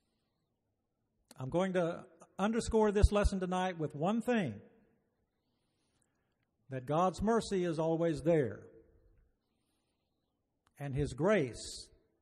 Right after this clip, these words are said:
is never to be forgotten, and that even if we do come to the end with, with serious regrets, you know, His grace is still powerful enough to cover me. If I'm obedient to Him,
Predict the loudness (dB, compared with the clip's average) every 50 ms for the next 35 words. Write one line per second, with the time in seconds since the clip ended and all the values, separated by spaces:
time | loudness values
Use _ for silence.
0 | _ _ _ _ _ _ _ _ _ _ -12 -8 -6 -2 -2 0 0 0 0 2
1 | 0 0 2 2 4 8 8 8 8 6 2 -4 -10 -10 -12 -16 -20 -20 _ _
2 | _ _ _ _ _ _ _ _ _ _ _ _ _ _ _ _ _ _ _ _
3 | _ _ _ _ _ _ _ _ _ _ _ _ _ _ _ _ _ _ -6 -4
4 | -2 0 0 -2 0 2 2 2 2 2 2 2 2 2 2 0 -2 0 0 2
5 | 2 2 2 2 2 2 2 2 2 2 4 4 4 4 4 2 2 2 0 0
6 | 0 -2 -2 -4 -2 2 2 2 2 2 -2 -4 -4 -4 -4 0 0 2 4 4
7 | 4 2 2 0 0 2 4 4 4 4 4 2 0 -2 -4 -2 2 4 6 6
8 | 6 6 4 4 2 0 2 2 4 4 4 2 2 -2 -4 -6 -4 0 2 4
9 | 4 4 4 2 0 -4 -10 -18 -20 -20 -6 0 2 4 6 4 4 2 2 2
10 | 2 2 2 2 4 4 4 4 2 -2 -6 -12 -18 -20 -20 -20 _ _ _ _
11 | _ _ _ _ _ _ _ _ _ _ _ _ _ _ _ _ _ _ _ 2
12 | 10 12 12 12 12 10 6 4 2 2 0 -2 -2 -4 -8 -12 -18 -20 -20 -20
13 | -20 -20 -20 -20 -20 -20 _ _ _ _ _ _ 0 0 0 2 2 2 2 4
14 | 2 2 2 2 0 0 0 -2 -4 -6 -6 -6 -2 0 0 2 2 0 0 -2
15 | -2 -4 -6 -8 -12